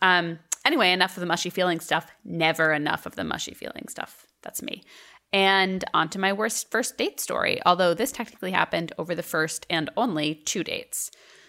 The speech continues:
So I met this boy on Bumble who seemed super sweet and nice and down to earth. And as an added plus, he was six-foot-two. We talked for a while on the app, and I decided to give him my number, which I never do, but we seemed to be clicking well, and I started to think that I could maybe see myself dating him.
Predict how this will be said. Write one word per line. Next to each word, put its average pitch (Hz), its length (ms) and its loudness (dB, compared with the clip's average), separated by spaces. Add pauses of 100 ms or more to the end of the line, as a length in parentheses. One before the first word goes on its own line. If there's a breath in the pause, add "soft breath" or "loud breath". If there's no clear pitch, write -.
(160 loud breath)
So 185 380 4
I 165 80 2
met 170 180 0
this 240 100 -4
boy 247 180 0
on 302 160 2
Bumble 156 520 2 (100)
who 196 120 0
seemed 165 240 -2
super 285 260 -2
sweet 185 340 -4
and 185 120 -2
nice 160 240 0
and 175 100 -6
down 156 200 0
to - 80 -2
earth. 156 440 -4
And 175 180 0
as 160 160 2
an - 80 -10
added 247 280 2
plus, 139 280 2
he 160 60 -4
was 151 160 -4
six-foot-two. - 720 -4 (560 loud breath)
We 190 80 -6
talked 226 220 4
for 311 140 2
a 277 60 6
while 185 220 6
on 208 100 0
the 220 120 0
app, 143 260 2
and 175 80 0
I 165 60 2
decided 170 360 2
to 180 60 -8
give - 140 -4
him 165 100 -2
my 190 100 -2
number, 247 380 2
which 165 220 0
I 165 80 2
never 247 260 2
do, 170 320 0
but 185 160 -4
we 175 80 -2
seemed 214 260 -2
to 233 60 -6
be 226 80 -6
clicking 185 380 -6
well, 156 240 2
and 151 80 -2
I - 20 -2
started 160 300 0
to 165 80 -4
think 151 180 -4
that 160 120 -2
I 151 100 0
could 170 100 -10
maybe 156 220 -4
see - 120 -6
myself 151 320 -2
dating 233 280 -4
him. - 200 -12